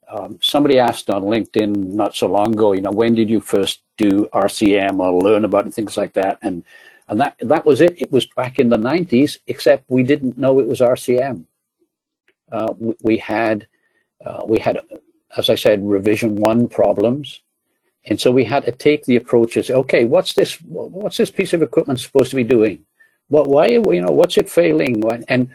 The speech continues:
we kind of asked the seven questions of R C M or, or traditional R C M anyway. Um, and the, the second boss that I had was a guy that really promoted that and, you know, g-, kind of drove us to the point where, okay,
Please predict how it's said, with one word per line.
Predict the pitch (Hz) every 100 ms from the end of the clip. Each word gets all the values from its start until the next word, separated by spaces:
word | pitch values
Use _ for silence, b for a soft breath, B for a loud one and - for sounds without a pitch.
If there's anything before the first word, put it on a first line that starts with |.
| -
we | 120
kind | 175 175
of | 135 - _ -
asked | 123 - - -
the | 123
seven | - 135 127 123
questions | 127 143 - 160 139 110
of | 90
R | 98 104
C | - 107
M | 113 127
or, | 110 87
or | 127 113
traditional | - 110 95 107 113 113
R | 113 117
C | 127
M | 123 143
anyway. | 143 160 160 135 b b b b b
Um, | - 127 123 131 - _ _ _ _ -
and | 131 135 113 - _ 92 87 _ _ _ _ -
the, | 123 117 117
the | 131
second | 127 - 175 170 170 127 107
boss | 110 117 -
that | 120
I | 104
had | 98 113 110
was | 117 107
a |
guy | 98 107 110
that | 110 117 -
really | 110 104 110 127 123 127 123 104 _
promoted | - 110 101 107 107 92
that | 101 92 92
and, | 98 87 -
you | - 120
know, | 104 98 -
g-, | -
kind | - 107 107
of | 101
drove | 123 120 117
us | 110
to | -
the | 104
point | - 101 101 -
where, | 98
okay, | 104 117 - 101 98